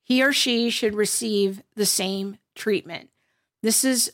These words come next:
what it means in Scripture to treat someone without partiality. And this is a key foundational, where am I looking? Over here. Uh, this is a key foundational principle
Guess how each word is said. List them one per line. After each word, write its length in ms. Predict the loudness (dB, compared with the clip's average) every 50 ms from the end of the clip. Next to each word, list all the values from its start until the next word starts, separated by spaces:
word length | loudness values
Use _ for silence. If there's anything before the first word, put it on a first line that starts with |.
| _ _
what 320 | 0 2 2 2 2 -2 _ _
it 180 | -2 -2 0 0
means 380 | 0 0 2 0 0 -2 -2
in 80 | -2 -2
Scripture 420 | -2 0 -2 -2 -2 -2 -2 -2
to 80 | -2 -2
treat 300 | -2 -2 -4 -4 -2 -2
someone 960 | -2 -2 -2 -2 -4 -8 -12 _ _ _ _ _ _ _ -6 -4 -4 -4 -4
without 540 | -4 -6 -6 -4 -2 2 2 2 2 0 -4 _ _ _ _ _ _ _
partiality. 800 | -2 0 0 2 2 0 0 0 0 0 -2 -4 -8 -10 -16 _ _ _ _ _ _ _ _ _ _ -2
And 140 | 0 2 2
this 240 | 4 2 2 2 2
is 160 | 0 0 0
a 80 | -2
key 640 | -2 -4 -10 -20 -12 -8 -4 -2 0 0 0 -2 -4 -6 _ _
foundational, 1300 | -20 -6 0 0 2 2 2 0 0 0 2 2 0 0 0 2 2 2 4 4 4 4 2 0 -2 -6
where 100 | -10 -10
am 100 | -10 -8
I 60 | -10
looking? 360 | -10 -12 -14 -16 -18 -20 -20 _ _
Over 160 | -12 -10 -8
here. 200 | -6 -6 -6 -8 -10 _ _ _ _ _ _ _ _
Uh, 380 | 0 2 4 6 6 4 4 2 0 -6 -18 -8 _
this 160 | 0 0 2
is 100 | 2 2
a 80 | 2 0
key 300 | 0 2 2 4 4 4
foundational 560 | 4 2 2 2 4 2 2 2 0 -2 -2
principle 720 | -2 -2 -2 -2 0 0 -2 -2 0 2 2 2 2 0 -4